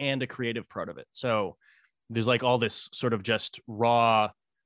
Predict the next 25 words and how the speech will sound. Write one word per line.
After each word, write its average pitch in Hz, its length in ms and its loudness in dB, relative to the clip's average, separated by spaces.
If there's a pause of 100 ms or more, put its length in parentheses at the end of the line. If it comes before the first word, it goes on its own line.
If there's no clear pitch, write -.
(140)
structural 107 840 -2
architecture 107 600 -4
of 92 100 -10
stuff. 90 320 -8
How 120 160 -4
do 120 100 2
I 113 80 2
make 107 360 -2
these 104 200 -4
materials 104 440 -6
behave 107 320 -8
in 101 60 -8
this 98 200 -14
way 104 140 -4
such - 260 -12
to 95 80 -20
serve 107 240 -6
this 92 120 -14
function? 117 500 -4 (340)
But 127 140 2
then 139 120 4
once 127 160 0
you 120 60 -4
get 123 180 -2
there, 175 480 4